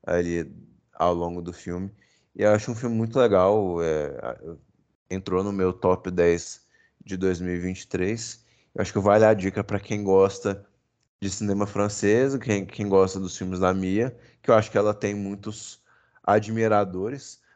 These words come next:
mas no meu caso eu tinha perdido esse filme, eu não tinha visto esse filme até pouco tempo atrás, até há umas duas semanas atrás. Então acho que vale a dica.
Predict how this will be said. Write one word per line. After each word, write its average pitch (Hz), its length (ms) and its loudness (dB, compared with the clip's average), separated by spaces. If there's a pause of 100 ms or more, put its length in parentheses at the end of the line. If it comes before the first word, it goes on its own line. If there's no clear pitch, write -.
mas 123 400 2
no 127 100 -4
meu 127 180 0
caso 117 460 2
eu 113 180 -6
tinha 117 260 -12
perdido 110 520 -6
esse 107 160 -8
filme, 95 300 -10
eu 98 40 -8
não 98 140 -6
tinha 110 220 -10
visto 95 300 -8
esse - 180 -10
filme 92 380 -10 (360)
até 98 460 2
pouco 117 320 -2
tempo 107 280 -4
atrás, 101 640 -2 (320)
até 85 300 -6
há 82 160 2
umas 90 340 -6
duas 87 200 -6
semanas 92 460 -4
atrás. 85 640 -4 (680)
Então 92 460 -2
acho 95 180 0
que 101 80 -8
vale 95 260 4
a 104 80 6
dica. 92 480 -6